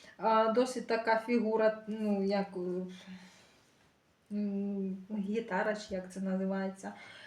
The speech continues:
Також поруч з нею можете бачити ще двох чоловіків, або, наприклад, у вас є така інформація, що в неї,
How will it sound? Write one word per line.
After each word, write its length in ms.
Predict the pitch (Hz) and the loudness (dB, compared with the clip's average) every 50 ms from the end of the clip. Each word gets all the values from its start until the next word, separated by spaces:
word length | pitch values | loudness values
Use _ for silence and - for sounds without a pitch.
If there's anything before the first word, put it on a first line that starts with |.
| - - | -10 -2
Також 380 | - 247 254 - - 285 277 - | 2 2 2 6 6 6 4 6
поруч 340 | - 254 247 247 240 226 | 4 4 4 4 4 2
з 120 | 220 214 240 | -2 -2 0
нею 280 | 240 247 247 240 233 226 | 2 4 4 4 4 2
можете 380 | 233 233 233 233 233 - 226 226 | 2 2 2 2 4 6 6 6
бачити 460 | 214 226 226 220 - 240 - - 233 | 6 4 2 2 2 0 0 0 -2
ще 220 | - - - 233 | 0 0 2 2
двох 360 | 202 208 214 240 233 233 - - | 2 2 2 2 2 2 -2 -2
чоловіків, 800 | - 247 226 220 214 202 202 226 220 - - 277 302 320 - | 0 2 4 6 4 4 4 0 -4 -4 0 4 4 6 6
або, 540 | - 208 214 196 202 233 233 233 226 226 226 220 | 6 6 6 6 8 8 8 8 8 6 4 4
наприклад, 580 | 220 220 - 233 240 240 - 226 220 214 - | 2 2 2 0 -2 -2 0 0 0 2 2
у 100 | 214 226 | 0 2
вас 280 | 214 214 220 220 - - | 4 4 4 4 4 2
є 80 | 226 208 | 0 0
така 260 | 233 220 - 208 214 | 0 0 0 0 0
інформація, 680 | 220 214 208 - 220 214 233 247 277 285 - - 247 240 | 0 0 0 -2 -2 0 2 4 4 4 4 2 2 2
що 200 | - - 233 214 | 2 2 0 2
в 100 | 214 226 | 2 2
неї, 540 | 233 240 240 240 233 226 226 226 214 214 | 4 4 4 4 4 2 0 -2 -2 -4